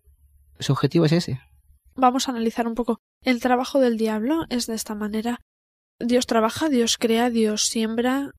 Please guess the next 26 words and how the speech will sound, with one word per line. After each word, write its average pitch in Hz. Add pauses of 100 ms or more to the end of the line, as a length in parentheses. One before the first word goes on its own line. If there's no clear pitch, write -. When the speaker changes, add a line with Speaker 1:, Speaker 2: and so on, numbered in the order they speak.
(640)
Speaker 2:
el 226
Hijo 226
del 208
Hombre, 226
como 220
también 294
se 220
le, 214
bueno, 208
se, -
se, 208 (100)
se -
le 214
nombra, 220
¿no? 247 (560)
Speaker 1:
Sí. - (300)
Speaker 2:
Y 294
el 311
diablo 285 (1040)
hace 269 (100)
algo 247
parecido. - (100)
Intenta 240
crear 254
una 262
similitud. 214